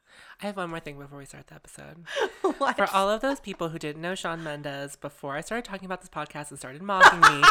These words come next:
Speaker 2: <laughs>
Speaker 1: and now you are talking sh-, like, you are like, "He's hot as shit." I see you. I see all of you, and I know the fakers from the real ones, and I don't have <laughs> time for the fakers.
Speaker 2: I always thought he was hot, and you, and it's on record somewhere in the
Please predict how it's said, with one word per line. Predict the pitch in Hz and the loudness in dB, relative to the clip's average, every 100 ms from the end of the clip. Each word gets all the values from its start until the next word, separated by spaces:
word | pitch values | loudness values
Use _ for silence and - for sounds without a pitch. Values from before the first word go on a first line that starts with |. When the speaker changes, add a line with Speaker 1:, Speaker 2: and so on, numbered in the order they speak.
| - | 8
Speaker 2:
<laughs> | - | 6
Speaker 1:
and | 180 165 | 6 6
now | 151 | 6
you | 202 240 | 6 4
are | 247 | 4
talking | 247 202 160 190 190 | 6 4 4 -2 -2
sh-, | - - - | -2 -2 -2
like, | 170 160 | -2 0
you | 165 | 0
are | |
like, | 151 147 - | 0 -2 -8
"He's | 147 170 165 | -10 -8 -2
hot | 147 | 0
as | 185 202 | 0 -2
shit." | - 170 156 - - - | 0 0 0 -4 -12 -2
I | 220 | -2
see | - 196 185 | -2 -10 -6
you. | 220 240 - | -4 -2 0
I | 185 | -2
see | - 226 | -2 -4
all | 156 160 | 0 0
of | 165 | 0
you, | 190 175 | -4 -4
and | 160 | -4
I | 160 | -2
know | 156 | -2
the | 175 | -2
fakers | - 170 - 165 160 - | -4 -4 -2 -4 -4 -6
from | 151 | -6
the | 170 | -4
real | 147 143 | -2 -2
ones, | 147 147 147 147 - | -2 -2 -4 -8 -10
and | 143 | -8
I | 147 | -6
don't | 147 147 | -6 -6
have | 151 - - - | -8 -10 -18 -20
<laughs> | _ - | _ 2
time | - 285 - | 2 0 -8
for | - - 175 143 | -10 -8 -6 -4
the | 175 | -2
fakers. | - 269 233 | 0 4 6
Speaker 2:
I | 156 | 10
always | 220 208 214 208 | 10 10 6 0
thought | 190 190 | -4 -2
he | 185 | -6
was | 185 - | -6 -6
hot, | 180 170 - | -6 -6 -8
and | 196 190 | -10 -8
you, | 185 - - | -8 -8 -6
and | 208 | -4
it's | 202 - | -4 -4
on | 202 196 | -2 0
record | 180 170 185 170 | 0 -2 -4 -12
somewhere | 175 170 156 | -12 -10 -10
in | 170 185 | -10 -12
the | 170 | -14